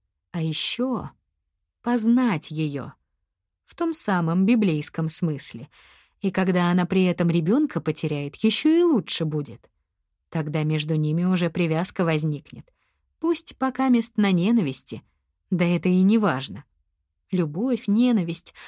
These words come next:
тут главное, чтобы чувство сильное было да искреннее.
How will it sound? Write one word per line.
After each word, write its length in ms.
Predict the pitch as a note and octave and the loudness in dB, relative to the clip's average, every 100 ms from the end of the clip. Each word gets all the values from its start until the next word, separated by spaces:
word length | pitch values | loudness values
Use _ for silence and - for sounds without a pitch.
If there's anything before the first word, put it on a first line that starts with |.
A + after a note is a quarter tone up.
| - - | -20 -10
тут 200 | D4 B3+ | -2 0
главное, 440 | G3 G#3+ G#3+ F#3+ | 2 2 2 2
чтобы 300 | F#3 G3+ F3 | 0 0 -2
чувство 480 | - A3+ G#3+ - F#3 | 0 -2 -2 -2 -2
сильное 580 | - - A3+ A3 F3+ E3 | 0 2 4 4 4 2
было 280 | D#3 D#3 D3 | 0 0 0
да 120 | D#3+ | 0
искреннее. 840 | E3+ F3 - - D3 C#3 C3 C3+ | 0 0 -2 -4 -6 -6 -12 -14